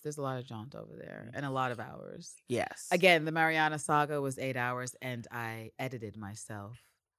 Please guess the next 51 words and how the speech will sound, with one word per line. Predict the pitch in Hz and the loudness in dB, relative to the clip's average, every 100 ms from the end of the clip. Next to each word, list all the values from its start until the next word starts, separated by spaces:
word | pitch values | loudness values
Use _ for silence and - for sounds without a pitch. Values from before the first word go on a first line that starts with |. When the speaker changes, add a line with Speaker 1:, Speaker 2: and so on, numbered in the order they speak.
| _ - | _ 4
Speaker 1:
<laughs> | - | 6
What | 339 311 | 8 8
does | 403 | 8
that | 269 | 6
even | 214 131 120 | 4 -2 -6
mean? | 110 101 - - | -8 -12 -14 4
Like, | 220 220 | 8 10
someone | 196 302 311 285 | 12 12 10 10
needs | 262 - | 8 8
to | 196 | 8
check | 196 302 202 | 10 10 10
Speaker 2:
<laughs> | 233 | 8
Speaker 1:
me | 233 349 147 - - - | 8 8 6 -2 -8 2
and | 220 | 8
say, | 233 220 | 8 10
Speaker 2:
Uh. | 190 | 10
Speaker 1:
"Candace, | 240 226 233 - | 10 6 2 -2
stop | - 226 208 | 6 6 6
playing | 135 120 | 0 -2
around. | 117 143 | -4 -4
What | 220 | -2
you | 196 | -2
mean | 156 | -2
you | 139 | -2
edited | 135 117 | -2 -4
yourself | 120 - 117 | -4 0 0
Speaker 2:
Mm. | 139 - - | -2 -8 -2
Speaker 1:
eight | 139 | 0
hours? | 131 120 120 120 | 2 2 0 4
What | 285 | 10
do | |
you | 320 | 10
mean | 254 339 262 214 | 10 8 8 4
you | 226 - | 2 6
edited | 285 262 254 | 6 6 10
down | 254 254 | 10 10
the | 262 | 10
notes, | 285 - 160 | 10 8 6
but | 240 | 8
it | |
was | 233 247 | 10 10
eight | 226 | 10
hours?" | 202 127 131 - | 10 6 -2 -12
Exactly. | 165 147 120 101 113 _ | -8 -4 -4 -6 -14 _
So | - 208 190 185 | 4 8 8 8
we | 175 240 | 6 4
don't | 240 | 4
make | 226 208 | 2 0
any | 196 | -2
sense | - 175 165 - - | 0 0 -2 -4 -4
anywhere | 151 156 180 214 269 | -2 0 0 0 -2